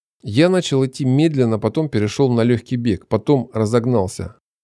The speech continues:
«О, Ковалёв ожил!» — услышал я одобрительный возглас Ангелины Власовны.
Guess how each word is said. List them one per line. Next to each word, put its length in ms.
«О, 380
Ковалёв 640
ожил!» — 540
услышал 500
я 160
одобрительный 640
возглас 580
Ангелины 520
Власовны. 600